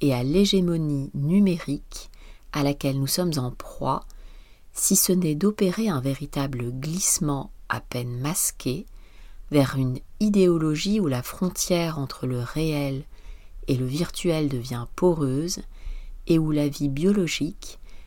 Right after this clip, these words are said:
laisse peu à peu place à une vie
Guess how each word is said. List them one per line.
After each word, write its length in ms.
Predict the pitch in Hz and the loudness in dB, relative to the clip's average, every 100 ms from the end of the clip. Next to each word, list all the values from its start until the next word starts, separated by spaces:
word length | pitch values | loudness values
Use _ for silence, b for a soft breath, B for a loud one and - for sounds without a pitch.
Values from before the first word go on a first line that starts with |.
| b - | b -4
laisse 320 | 135 127 - | -2 2 2
peu 240 | - 214 | 2 0
à 140 | 190 147 | 0 0
peu 180 | - 131 | -4 -6
place 640 | - 127 131 160 - - - - | -4 -4 -4 -2 -2 -2 -4 -4
à 80 | |
une 260 | 139 135 135 | -2 -2 -4
vie 320 | 127 131 160 | -4 -4 -6